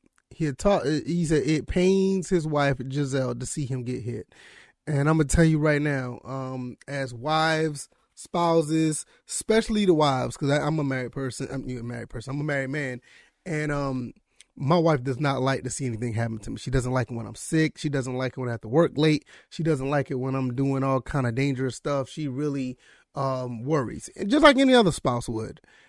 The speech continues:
And this is a dangerous sport, and, and, and him at this age, he take care of his body, but him at this age, there's things internally that, that he can't do anything about.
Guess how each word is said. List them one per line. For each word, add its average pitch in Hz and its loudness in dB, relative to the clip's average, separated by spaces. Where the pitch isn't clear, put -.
And 170 2
this 208 4
is 202 4
a 190 6
dangerous 175 4
sport, 165 0
and, 143 -6
and, 143 -6
and 127 -6
him 180 2
at 160 -6
this 151 -4
age, 147 2
he 196 2
take 180 8
care 196 6
of 165 2
his 151 0
body, 156 2
but 147 4
him 202 4
at 190 4
this 175 4
age, 160 4
there's 170 6
things 196 2
internally 160 0
that, 139 -2
that 143 -4
he 151 -4
can't 147 0
do 147 4
anything 131 0
about. 123 -2